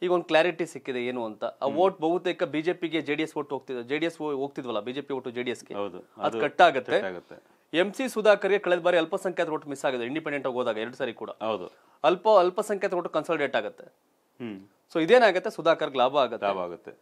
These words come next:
Speaker 1: ಆ, ಎರಡನೇ ವಿಚಾರ ಏನು ಅಂದ್ರೆ ಜೆ ಕೆ ಕೃಷ್ಣಾರೆಡ್ಡಿ ಎರಡು ಸಾರಿ ಗೆದ್ದವರಲ್ಲ.
Speaker 2: ಹ್ಮ್.
Speaker 1: ಈ ಮೂರ ಎಂ ಸಿ ಸುಧಾಕರ್ ಎರಡು ಸಾರಿ ಸೋತಿರೋ
Speaker 2: ಸೋತಿರೋ
Speaker 1: ಅನುಕಂಪ,
Speaker 2: ಅನುಕಂಪ
Speaker 1: ಈ
Speaker 2: ಬೇರೆ ಇದೆ.
Speaker 1: ಲೆಕ್ಕಾಚಾರ
Speaker 2: ಹ್ಮ್.
Speaker 1: ಮತ್ತೆ ಈಕ್ವೇಷನ್ಸ್ ವೇಣುಗೋಪಾಲ್ ಬಿ ಜೆ ಪಿಯಿಂದ ಕಂಟೆಸ್ಟ್ ಮಾಡೋ ಲೆಕ್ಕಾಚಾರ ಇವೆಲ್ಲವೂ ಕೂಡ ಕಾಂಗ್ರೆಸ್ಗೆ ಸ್ವಲ್ಪ ನೆಮ್ಮದಿ
Speaker 2: ಎಂ ಸಿ
Speaker 1: ಕೊಟ್ಟಿದೆ.
Speaker 2: ಸುಧಾಕರ್ನ ಗೆಲ್ಲಿಸ್ಬೇಕು ಈ ಬಾರಿ ಅಂತ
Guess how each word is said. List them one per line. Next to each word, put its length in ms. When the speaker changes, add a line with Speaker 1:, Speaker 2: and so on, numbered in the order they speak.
Speaker 1:
ಆ, 60
ಎರಡನೇ 340
ವಿಚಾರ 280
ಏನು 160
ಅಂದ್ರೆ 180
ಜೆ 120
ಕೆ 140
ಕೃಷ್ಣಾರೆಡ್ಡಿ 420
ಎರಡು 300
ಸಾರಿ 180
ಗೆದ್ದವರಲ್ಲ. 600
Speaker 2:
ಹ್ಮ್. 400
Speaker 1:
ಈ 60
ಮೂರ 300
ಎಂ 340
ಸಿ 100
ಸುಧಾಕರ್ 380
ಎರಡು 160
ಸಾರಿ 140
ಸೋತಿರೋ 300
Speaker 2:
ಸೋತಿರೋ 260
Speaker 1:
ಅನುಕಂಪ, 260
Speaker 2:
ಅನುಕಂಪ 140
Speaker 1:
ಈ 20
Speaker 2:
ಬೇರೆ 120
ಇದೆ. 80
Speaker 1:
ಲೆಕ್ಕಾಚಾರ 500
Speaker 2:
ಹ್ಮ್. 220
Speaker 1:
ಮತ್ತೆ 160
ಈಕ್ವೇಷನ್ಸ್ 480
ವೇಣುಗೋಪಾಲ್ 600
ಬಿ 200
ಜೆ 120
ಪಿಯಿಂದ 180
ಕಂಟೆಸ್ಟ್ 380
ಮಾಡೋ 140
ಲೆಕ್ಕಾಚಾರ 360
ಇವೆಲ್ಲವೂ 320
ಕೂಡ 360
ಕಾಂಗ್ರೆಸ್ಗೆ 600
ಸ್ವಲ್ಪ 340
ನೆಮ್ಮದಿ 280
Speaker 2:
ಎಂ 40
ಸಿ 40
Speaker 1:
ಕೊಟ್ಟಿದೆ. 300
Speaker 2:
ಸುಧಾಕರ್ನ 460
ಗೆಲ್ಲಿಸ್ಬೇಕು 580
ಈ 80
ಬಾರಿ 280
ಅಂತ 140